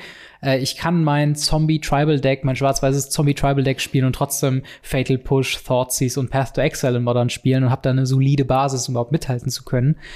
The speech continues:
aber hab trotzdem meinen Wunsch erfüllt von einem Zombie-Tribal-Deck.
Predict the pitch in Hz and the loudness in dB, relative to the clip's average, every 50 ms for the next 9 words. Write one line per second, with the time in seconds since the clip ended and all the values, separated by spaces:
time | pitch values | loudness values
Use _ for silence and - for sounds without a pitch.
0 | - - - - - 143 139 151 151 151 - 151 165 - - - 170 151 147 143 | -18 -18 -12 -6 -4 0 0 0 0 0 -2 -2 -2 -2 -2 0 0 2 2 2
1 | 135 127 131 143 165 175 - - - 151 139 - - 147 139 139 143 - - - | 2 2 2 2 2 2 0 0 -2 -4 -4 0 2 2 4 4 2 0 0 -2
2 | 139 131 131 - - - 135 131 127 127 - 135 117 120 117 113 107 113 107 - | 0 0 0 -2 -2 0 0 2 0 0 0 0 0 2 2 0 0 0 -2 -2
3 | - | -4